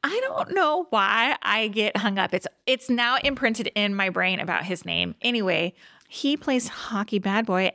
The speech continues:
Adam Claiborne. He has fifty-two acting credits, and we most recently liked him in the Family History Mysteries movie,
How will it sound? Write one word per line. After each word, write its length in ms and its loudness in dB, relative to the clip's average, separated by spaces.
Adam 240 2
Claiborne. 560 0
He 80 2
has 160 -2
fifty-two 420 -2
acting 280 -4
credits, 320 -2
and 200 2
we 100 2
most 360 2
recently 500 0
liked 300 0
him 180 0
in 300 2
the 260 0
Family 600 2
History 480 0
Mysteries 640 0
movie, 560 -4